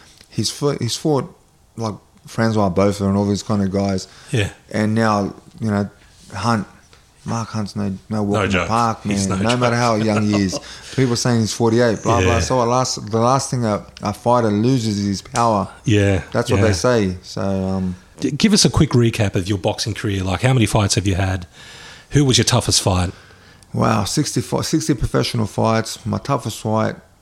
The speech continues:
Speaker 1: I, I judged this one, by the way, I fought after a fight. Would have been Arthur Abraham. Um, he was like a, he was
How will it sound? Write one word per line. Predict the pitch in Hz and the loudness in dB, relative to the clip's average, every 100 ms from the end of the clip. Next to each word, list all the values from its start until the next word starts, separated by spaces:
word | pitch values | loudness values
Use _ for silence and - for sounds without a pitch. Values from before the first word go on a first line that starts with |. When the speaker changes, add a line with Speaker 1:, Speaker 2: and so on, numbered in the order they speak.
| _ | _
Speaker 1:
I, | 101 101 98 98 - | -2 0 0 -2 -2
I | 104 | -2
judged | 113 113 | 0 0
this | 110 - | -2 -2
one, | 104 95 | -2 0
by | 95 92 | 0 0
the | 95 | 2
way, | 101 | 0
I | 90 | 0
fought | - 98 | -4 -4
after | 92 95 - | -2 -2 -2
a | 90 | -6
fight. | - 95 92 | -4 -6 -4
Would | 95 101 | -2 0
have | 90 | 0
been | 98 | 0
Arthur | 95 104 104 | 0 0 2
Abraham. | 101 92 90 87 82 - _ - - | 0 2 0 0 -4 -8 _ -16 -6
Um, | 95 92 90 | -4 -2 -4
he | 87 | -4
was | 101 92 | -4 -4
like | 90 90 | -6 -8
a, | 92 104 | -12 -8
he | 101 | -6
was | 98 87 | -4 -6